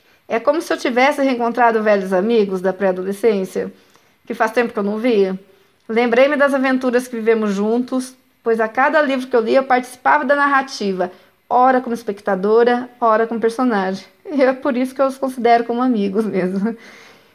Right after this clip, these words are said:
Chorei com o Menino de Asas. Lutei junto com um bandeirante apaixonado em Um Coração de Onça.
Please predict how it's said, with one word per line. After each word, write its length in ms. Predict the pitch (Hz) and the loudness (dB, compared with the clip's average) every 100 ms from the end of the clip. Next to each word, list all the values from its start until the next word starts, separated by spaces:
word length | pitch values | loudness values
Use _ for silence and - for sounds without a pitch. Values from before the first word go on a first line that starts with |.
| - | -6
Chorei 380 | - 269 262 294 | 2 6 6 4
com 80 | |
o 40 | 285 | 0
Menino 480 | 285 254 254 254 240 | 2 2 4 2 2
de 160 | 202 | 4
Asas. 560 | 185 190 196 190 190 - _ _ _ _ _ - | 4 6 4 2 -4 -6 _ _ _ _ _ -4
Lutei 400 | 254 302 302 320 | -2 0 0 0
junto 500 | 277 226 277 370 359 | -2 -4 0 0 0
com 140 | 359 | -2
um 60 | 285 | 0
bandeirante 500 | 269 262 247 247 240 | 2 2 2 2 -2
apaixonado 800 | 240 226 226 208 202 208 220 202 | 0 -2 0 -2 0 -2 -2 0
em 80 | 202 | 0
Um 60 | |
Coração 420 | 202 202 190 196 190 | 0 -2 -2 -4 -4
de 140 | 202 | -4
Onça. 520 | 202 196 196 202 196 | -2 -2 -2 -4 -4